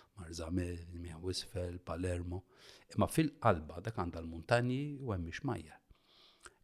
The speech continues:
Imma kien jibqa' jintilef. Allura hu bena diga kbira, bena diga kbira fin-nofs, u allura dik kienet att demokratiku kbir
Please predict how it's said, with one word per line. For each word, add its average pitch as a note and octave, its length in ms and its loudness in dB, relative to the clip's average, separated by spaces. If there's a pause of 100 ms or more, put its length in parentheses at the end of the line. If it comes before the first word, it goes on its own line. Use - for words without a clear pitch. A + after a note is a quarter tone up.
Imma F3+ 160 6
kien C#3+ 180 4
jibqa' C3 380 -2
jintilef. A2 720 -4
Allura B2+ 340 6
hu F#3+ 220 6
bena C3 380 6
diga A#2+ 480 10
kbira, G2 460 4 (840)
bena G#2+ 240 10
diga G#2+ 400 8
kbira F2+ 400 2
fin-nofs, G#2 640 0 (640)
u D#3 100 12
allura G#2+ 260 10
dik C3 160 -4
kienet E2+ 340 -2
att - 360 -2
demokratiku F#2+ 840 4
kbir B2+ 420 -4